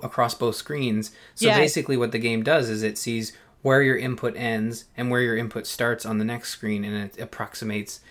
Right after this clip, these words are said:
Speaker 1: how much space is there for your people to, to traverse.
Speaker 2: Mm-hmm.
Speaker 1: Honestly,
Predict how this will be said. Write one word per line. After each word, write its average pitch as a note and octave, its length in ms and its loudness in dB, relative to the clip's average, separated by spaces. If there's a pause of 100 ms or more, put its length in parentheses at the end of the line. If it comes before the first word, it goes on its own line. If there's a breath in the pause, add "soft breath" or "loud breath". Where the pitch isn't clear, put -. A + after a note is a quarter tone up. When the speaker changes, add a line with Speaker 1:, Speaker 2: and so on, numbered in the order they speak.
(100)
Speaker 1:
how A#2 140 -2
much G#2+ 160 -2
space - 460 -2
is G#2 140 -6
there G#2 280 -2
for - 180 -10
your G2 260 -6
people G2+ 320 -10
to, G2+ 200 -14
to - 260 -8
traverse. A2 520 -2 (520 loud breath)
Speaker 2:
Mm-hmm. G3+ 160 -2
Speaker 1:
Honestly, D3+ 760 4